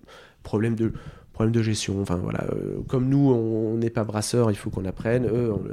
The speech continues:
il n'y a pas eu de formation, et tu peux pas devenir, euh, de brasseur à restaurateur. Même si les métiers sont vraiment, euh, c'est, c'est, c'est la même base, mais c'est pas la même chose. » Et, euh, du coup ils nous demandent, ils font, « Bah écoutez les gars, euh, est-ce que vous pouvez faire quelque chose ? » Puis on fait, « Bah écoutez, euh, c'est simple, on va,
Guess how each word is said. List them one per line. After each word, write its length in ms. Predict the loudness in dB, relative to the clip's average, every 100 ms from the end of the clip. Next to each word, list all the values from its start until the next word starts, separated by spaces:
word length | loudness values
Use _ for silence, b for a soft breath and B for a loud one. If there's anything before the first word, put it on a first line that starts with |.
| -8 -8
il 60 |
n'y 80 | -6
a 20 |
pas 140 | 0 0
eu 60 |
de 40 | 0
formation, 500 | 0 0 0 0 0
et 120 | -2
tu 140 | -6
peux 80 | -4
pas 160 | 0 0
devenir, 340 | 2 0 0
euh, 100 | -2
de 100 | -2
brasseur 440 | -2 -4 -4 -6 -6
à 40 |
restaurateur. 580 | -10 -8 -8 -8 -8 -6 0
Même 140 | 2
si 200 | 2 -2
les 100 | -2
métiers 340 | 0 0 0 -4
sont 140 | -4
vraiment, 320 | -2 -2 -4 B B B B -10
euh, 540 | -6 -4 -2 -4 -6 -6
c'est, 180 | -8 -12
c'est, 340 | -12 -10 -8
c'est 160 | -6 -2
la 80 | 2
même 200 | 4 4
base, 340 | 6 4 4
mais 200 | 2 2
c'est 200 | 0 -2
pas 100 | 0
la 80 | 0
même 140 | 0
chose. » 260 | -4 -10 -12 -4 4
Et, 160 | 6
euh, 840 | 6 6 4 4 4 2 2 0 0
du 180 | -4 -4
coup 160 | 0
ils 60 | 2
nous 80 | 4
demandent, 260 | 4 4
ils 60 | 2
font, « 100 | -2
Bah 120 | -2
écoutez 260 | -4 -4 -2
les 60 |
gars, 160 | 0 0
euh, 120 | -2
est-ce 120 | -2
que 80 | -4
vous 260 | -6 -8 -10 -12 -12
pouvez 160 | -10 -8
faire 120 | -8
quelque 220 | -10 -10
chose ? » 280 | -4 -4 -4 B B B B -20
Puis 100 | -20
on 20 | -18
fait, « 160 | -16
Bah 100 | -16 -16
écoutez, 280 | -12 -8 -8
euh, 140 | -8 -10 -8
c'est 140 | -6
simple, 200 | -6 -6
on 40 |
va, 140 | -10